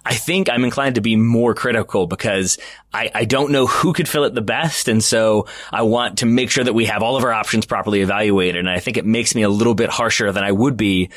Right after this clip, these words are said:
on another player who maybe did the same things. I'd probably be more hyped, more enthusiastic about. So maybe that's just a good reminder that I shouldn't let my, uh, anxiety about a position with the national team influence the way I evaluate a player who scored a goal and,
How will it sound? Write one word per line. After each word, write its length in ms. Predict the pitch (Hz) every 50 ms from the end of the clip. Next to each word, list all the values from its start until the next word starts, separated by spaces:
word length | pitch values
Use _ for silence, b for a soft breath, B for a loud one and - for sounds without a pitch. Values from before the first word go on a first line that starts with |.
| B B B B B
on 140 | - 127 131
another 240 | 127 131 113 131 117
player 320 | - - 120 113 113 107
who 380 | 98 117 113 110 110 107 101 B B B B B
maybe 280 | - 113 127 135 131 123
did 420 | 113 104 104 98 92 135 147 143
the 80 | 135 135
same 260 | - 156 143 131 127
things. 360 | 120 - 190 202 160 131 113
I'd 140 | 127 117 104
probably 440 | - - 117 113 113 113 107 113 113
be 180 | 95 110 107 107
more 400 | 107 104 107 113 127 131 135 120
hyped, 360 | 107 117 110 110 107 - -
more 260 | 101 110 107 110 123
enthusiastic 720 | 120 113 98 117 113 101 101 107 107 117 123 - - 92 90
about. 240 | 80 78 76 147 -
So 60 | 156
maybe 160 | 175 170 170
that's 140 | 160 156 -
just 160 | 156 139 -
a 40 | 151
good 120 | 143 143
reminder 440 | 127 131 123 120 117 117 107 110 107
that 140 | 95 101 98
I 80 | 95
shouldn't 280 | 95 - 135 131 120 117
let 240 | 104 110 107 98 82
my, 440 | 104 104 101 98 98 95 92 90 B B B B B B B B B
uh, 40 | 104
anxiety 720 | 107 104 107 123 127 117 110 123 117 117 120 120 117 117
about 220 | 107 110 104 101
a 80 | 104 95
position 340 | 113 107 107 120 110 - 113
with 140 | 107 101
the 60 | 113 104
national 440 | 107 104 104 95 - - 110 98
team 320 | - - 107 101 98 98 104
influence 640 | 101 127 123 117 113 - 120 113 107 101 95 -
the 100 | - 113
way 220 | 104 104 101 101 98
I 140 | 98 98
evaluate 480 | 98 98 92 92 101 104 98 95 95 90
a 40 | 90
player 280 | - 101 98 95 98
who 100 | 104 143
scored 240 | 127 - - 156 151
a 40 | 151
goal 280 | 120 139 135 135 131 123
and, 180 | 113 110 101